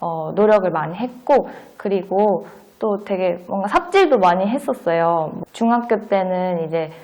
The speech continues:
갑자기 어느 날 제가 기타를 치고 싶은 거예요. 기타가 너무 배우고 싶어서 기타 동아리에 들어가고, 또 어느 날은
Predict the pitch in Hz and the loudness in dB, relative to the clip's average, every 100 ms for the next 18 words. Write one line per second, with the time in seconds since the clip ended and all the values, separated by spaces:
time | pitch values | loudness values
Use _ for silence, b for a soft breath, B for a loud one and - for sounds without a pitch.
0 | B B B _ - 214 208 214 196 180 | B B B _ -6 -4 2 4 6 4
1 | 175 180 170 165 - - - - 175 170 | 2 0 -2 -4 -6 -12 -16 -8 -6 -6
2 | - 233 269 277 240 180 - - - - | -6 -6 2 4 6 4 -2 -14 -20 -20
3 | - _ _ _ - 330 330 - 208 170 | -20 _ _ _ -2 0 0 -2 -4 -2
4 | 160 156 202 247 233 190 180 180 202 202 | -4 -4 -6 -2 2 4 2 2 2 2
5 | 196 - - 190 214 180 - 208 254 220 | 0 -4 -6 -2 2 0 -2 -4 0 2
6 | 202 185 175 170 165 202 196 170 156 202 | 2 2 0 0 -2 0 0 0 -2 0
7 | 370 B B B 302 240 196 233 254 233 | 0 B B B 4 6 8 6 6 6
8 | 220 349 | 4 2